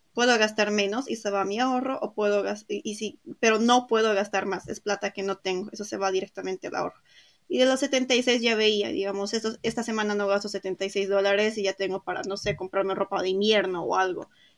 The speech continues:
Pero me hice un plan antes de venir con el objetivo de que sí o sí a partir de este año, o sea, te-, acabo el año con esto ahorrado y ya en mi siguiente año puedo gastar y tener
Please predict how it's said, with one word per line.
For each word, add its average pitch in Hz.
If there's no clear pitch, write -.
Pero 196
me 220
hice 226
un 226
plan 214
antes 214
de 196
venir 208
con 196
el 190
objetivo 202
de 190
que 196
sí 208
o 214
sí 214
a 208
partir 196
de 196
este 208
año, 214
o 208
sea, -
te-, 214
acabo 233
el 220
año 233
con 185
esto 208
ahorrado 202
y 214
ya 247
en 226
mi 208
siguiente 226
año 247
puedo 202
gastar 202
y 202
tener 202